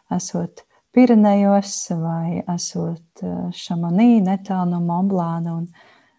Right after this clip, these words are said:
jā, skaista grāmata. Iesaku patiesībā visiem izlasīt, ā, arī tiem, kas nav bijuši kalnos. Manuprāt,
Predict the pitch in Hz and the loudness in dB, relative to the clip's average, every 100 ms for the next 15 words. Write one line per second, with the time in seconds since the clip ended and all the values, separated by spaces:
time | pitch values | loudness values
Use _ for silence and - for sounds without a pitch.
0 | _ _ _ _ _ _ 170 160 - _ | _ _ _ _ _ _ -6 -4 -8 _
1 | _ - - _ - - 254 - 170 165 | _ -20 -20 _ -10 -4 -4 -4 -4 -4
2 | 170 170 - 226 226 - - - - 190 | -4 -8 -4 0 0 -2 -8 -12 -8 -6
3 | 190 165 175 160 165 165 160 - 180 202 | -4 -6 -6 -6 -6 -6 -6 -6 -4 -4
4 | - 175 165 170 175 - - 165 165 _ | -4 -6 -6 -8 -8 -10 -8 -8 -8 _
5 | - 170 170 170 - - - - 185 180 | -10 -8 -8 -10 -16 -20 -20 -4 0 0
6 | 170 202 208 190 170 - 247 196 180 180 | 0 0 0 -2 -6 -2 0 0 0 -2
7 | 175 - 185 185 175 175 - - 180 175 | -6 -10 -8 -6 -6 -6 -8 -6 -6 -6
8 | - 180 | -8 -10